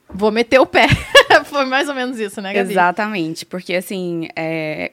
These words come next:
Speaker 2: super compreensível, né, que o Zelensky, o presidente da Ucrânia, quisesse manter uma, uma calma, né, no país,
Speaker 1: Com
Speaker 2: porque
Speaker 1: certeza.
Speaker 2: se ele espalhasse o pânico,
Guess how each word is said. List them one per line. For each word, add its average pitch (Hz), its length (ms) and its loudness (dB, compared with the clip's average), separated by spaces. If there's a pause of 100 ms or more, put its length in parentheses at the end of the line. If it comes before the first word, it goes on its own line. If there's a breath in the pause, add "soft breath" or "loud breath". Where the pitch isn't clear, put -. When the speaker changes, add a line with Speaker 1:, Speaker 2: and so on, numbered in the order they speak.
Speaker 2:
super 247 240 -6
compreensível, 240 720 -6
né, 196 240 -4
que 170 760 -6
o 160 400 -10
Zelensky, 165 480 -6
o 165 40 -18
presidente 160 380 -12
da 170 80 -6
Ucrânia, 175 380 -6 (440 loud breath)
quisesse 208 420 -2
manter 214 680 -2
uma, 214 960 -6 (480)
uma 285 100 0
calma, 214 420 0
né, 185 120 -2
no 214 80 -4
país, 196 280 -4
Speaker 1:
Com 220 100 -6
Speaker 2:
porque 220 280 -4
Speaker 1:
certeza. 185 100 -10
Speaker 2:
se 226 100 -8
ele 240 220 -4
espalhasse 233 440 0
o 233 40 -6
pânico, 277 560 -4